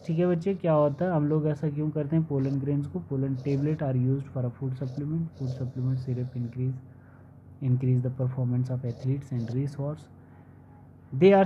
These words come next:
store for years liquid nitrogen, इतने पे। They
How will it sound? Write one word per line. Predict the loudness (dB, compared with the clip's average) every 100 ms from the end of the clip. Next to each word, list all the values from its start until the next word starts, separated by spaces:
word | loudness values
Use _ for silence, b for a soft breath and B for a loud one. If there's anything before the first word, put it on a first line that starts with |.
| 4
store | 2 2 4
for | 2 4
years | 6 4 2 -4 -20 -20 -4
liquid | 0 2 2 2 4
nitrogen, | 2 0 0 0 -2 -4 -16 -12
इतने | -8 -2 -2 -2
पे। | -4 -8 B B -6
They | -2